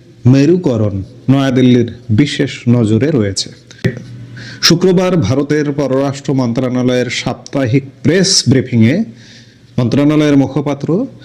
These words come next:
রণধীর জয়সওয়াল সাংবাদিকদের সঙ্গে আলাপ করে একথা জানান।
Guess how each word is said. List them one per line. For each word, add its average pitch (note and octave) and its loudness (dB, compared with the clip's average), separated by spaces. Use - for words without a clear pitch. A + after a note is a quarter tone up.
রণধীর D#3 4
জয়সওয়াল B2 0
সাংবাদিকদের A2+ 0
সঙ্গে A2 0
আলাপ A2 -4
করে A2 -4
একথা B2 -2
জানান। G2 -6